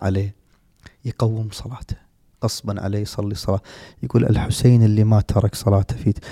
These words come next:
فلا تقول لي إن ليالي عاشوراء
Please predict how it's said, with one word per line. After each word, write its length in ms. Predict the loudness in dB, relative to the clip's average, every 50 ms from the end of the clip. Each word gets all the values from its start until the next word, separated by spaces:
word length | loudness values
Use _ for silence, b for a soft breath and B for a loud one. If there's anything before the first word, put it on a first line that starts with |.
| B B B B B B
فلا 300 | -4 0 2 4 4 4
تقول 220 | 4 6 6 6
لي 200 | 8 6 4 4 4
إن 420 | 2 2 4 4 4 2 2 -2 -6 -12 _ _ _ _ _ _ _ _ _ _ _ _ _ _ _ _ 2
ليالي 420 | 6 8 8 8 8 8 8 6 4
عاشوراء 720 | 4 4 4 2 2 2 2 4 4 4 4 2 2 0